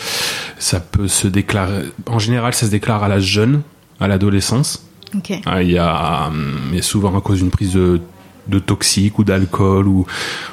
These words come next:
Speaker 1: ou d'événements, euh, environnementaux qui font que ça peut te déclarer la maladie. Et, euh, du coup, tu as un, en général, tu as un traitement, euh, médicamenteux à vie. En général, c'est des neuroleptiques. C'est une maladie chronique.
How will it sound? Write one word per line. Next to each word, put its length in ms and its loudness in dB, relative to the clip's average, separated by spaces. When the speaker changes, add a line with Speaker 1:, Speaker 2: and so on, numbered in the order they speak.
Speaker 1:
ou 100 2
d'événements, 680 2
euh, 160 2
environnementaux 720 2
qui 160 -8
font 240 0
que 380 0
ça 160 0
peut 120 -4
te 40 -4
déclarer 340 0
la 100 2
maladie. 400 0
Et, 220 4
euh, 320 4
du 160 0
coup, 340 2
tu 160 2
as 60 2
un, 380 0
en 100 2
général, 340 0
tu 80 -4
as 40 0
un 60 2
traitement, 460 0
euh, 840 0
médicamenteux 600 0
à 60 2
vie. 200 0
En 100 -4
général, 260 0
c'est 120 0
des 100 4
neuroleptiques. 720 0
C'est 140 -2
une 80 2
maladie 360 0
chronique. 460 -4